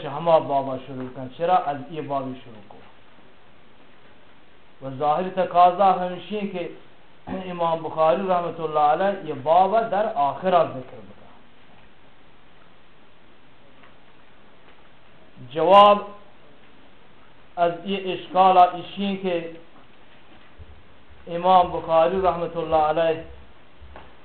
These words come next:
چونکہ در مسئلہ اتباع سنت بھی نہایت ممتاز ہیں، از ای جہت امام بخاری رحمۃ اللہ علیہ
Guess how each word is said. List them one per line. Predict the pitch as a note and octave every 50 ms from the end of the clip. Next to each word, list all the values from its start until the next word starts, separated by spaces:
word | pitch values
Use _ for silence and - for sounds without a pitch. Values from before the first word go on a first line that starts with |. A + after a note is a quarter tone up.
| - - - - - - - - - - - - - - - -
چونکہ | G3 A3 A3 G#3 G3 G#3 G3+ F#3+ F#3+
در | F3+ F3+ F3+ F3 F3
مسئلہ | F3 E3+ F3 F#3 F3+ F#3 F#3+ F#3 F#3 F3+ F3+ E3+
اتباع | E3 - - E3+ D#3+ E3+ F#3 F#3 F#3 - F3 E3 - -
سنت | D#3+ D#3+ D#3+ E3+ F#3 F#3 F3+ F3 - D3 C3
بھی | C3+ F#3+ A3+ A3+ A3 G#3 G3 F3+
نہایت | E3 D#3 E3 E3+ F3 F3 F#3 F#3 F#3 F3+ F3 D3+ D#3
ممتاز | D#3 D#3+ D#3 D#3 F3 F#3+ G3+ G3+ G3 F3+ F#3+
ہیں، | F#3+ F3 E3+ - - - - - - - - - - - - - - - - - - - - - - - - - - - - F3
از | F3 E3 - -
ای | G3 A3 A3+ A3 E3+ F3+
جہت | G3+ F#3+ F#3+ F#3 F3+ F#3+ F3+ F3
امام | F3 F3+ F3+ F3+ F3 D#3+
بخاری | D#3+ D#3 D#3 E3 E3 E3+ F3+ F#3+ F3+ F3+
رحمۃ | F3 E3+ E3+ E3 D#3 E3+ D#3+
اللہ | D#3 D#3 D#3 D3+ D3 D#3
علیہ | D#3+ E3+ F3 F3 F3